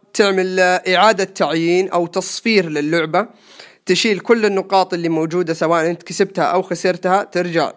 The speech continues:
تعيد اللعبة من أول وجديد كأنها، آه، صفر صفر صفر، يعني كأنك ما عملت أي شيء في اللعبة.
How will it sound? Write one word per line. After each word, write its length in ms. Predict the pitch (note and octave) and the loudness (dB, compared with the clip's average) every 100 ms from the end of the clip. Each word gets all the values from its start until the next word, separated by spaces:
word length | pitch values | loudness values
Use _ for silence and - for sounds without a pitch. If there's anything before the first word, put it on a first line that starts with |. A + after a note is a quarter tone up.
| - | -6
تعيد 320 | D#3+ E3 F#3 | -2 0 -2
اللعبة 360 | D#3 F3+ D#3+ D3 | -2 0 0 -2
من 120 | D3 | -4
أول 260 | F#3 F#3 E3 | 0 0 0
وجديد 440 | D#3 D3 E3+ F#3+ | -4 -4 -6 -6
كأنها، 560 | - D#3 F#3+ F#3 F#3+ G3+ _ _ - - - - | -4 -2 0 2 0 -2 _ _ -20 -20 -20 -8
آه، 200 | - C#3 | -4 -2
صفر 260 | - A3 G3 | 0 0 0
صفر 260 | G#3+ G3+ | -2 -4
صفر، 320 | C#4+ G3+ F3 | -2 -4 -4
يعني 220 | C3+ C#3+ D3+ | -2 -2 -2
كأنك 600 | F#3+ E3 G3+ G3 G3 F#3 | -2 0 0 0 -2 0
ما 140 | G3 | 0
عملت 260 | F3 F#3 F3+ | 2 -2 -2
أي 140 | G3+ | -2
شيء 120 | G3 | -2
في 80 | E3 | -4
اللعبة. 380 | E3 E3 E3 | -2 0 0